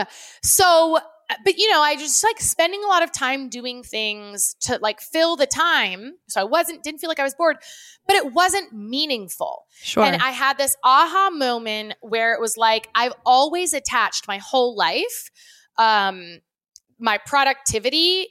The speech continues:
Speaker 1: has been, like, how I've decided whether the day was a success or not, right? Like, how much I was able to accomplish, what I was able to achieve, how much progress I was able to make towards a goal or whatever. And, um, now I have consciously chosen I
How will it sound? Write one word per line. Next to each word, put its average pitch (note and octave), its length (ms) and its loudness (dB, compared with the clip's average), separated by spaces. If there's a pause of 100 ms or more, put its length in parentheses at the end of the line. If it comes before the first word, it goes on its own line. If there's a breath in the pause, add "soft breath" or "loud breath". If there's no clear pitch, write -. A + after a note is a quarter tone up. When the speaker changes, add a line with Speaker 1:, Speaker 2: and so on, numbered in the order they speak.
(120)
Speaker 1:
has A#3+ 340 0
been, A3 580 -2
like, G#3+ 200 0
how A3 260 2
I've A3+ 180 2
decided A3 680 -2
whether G3 240 -8
the G3 100 -10
day F#3+ 220 -6
was F#3 180 -6
a F3 60 -12
success - 500 -4 (140)
or F3+ 120 -8
not, C#3+ 260 -10 (120)
right? G#3+ 160 -2
Like, G3+ 140 -10
how A#3+ 200 2
much B3+ 200 -4
I A#3 80 2
was G#3+ 160 -2
able G3+ 180 -6
to F3 160 -14
accomplish, G#3+ 760 -4
what G#3 120 -4
I G#3 60 0
was G3 120 -6
able G3 140 -12
to F3 80 -16
achieve, G3+ 400 -4
how G#3 80 -4
much - 180 -12
progress G3+ 440 0
I G3+ 40 -4
was F#3+ 100 -6
able F#3 140 -12
to F#3 80 -6
make F#3 220 -12
towards F#3+ 420 -8
a G#3 80 -8
goal G3 600 -2 (360 loud breath)
or G#3 100 -4
whatever. C4 560 2 (480 loud breath)
And, A3 680 0
um, F#3 640 -2 (160)
now C4 440 2
I A3+ 120 2
have A3 260 -10
consciously E4+ 720 -2
chosen B3 500 -2
I G3 140 -8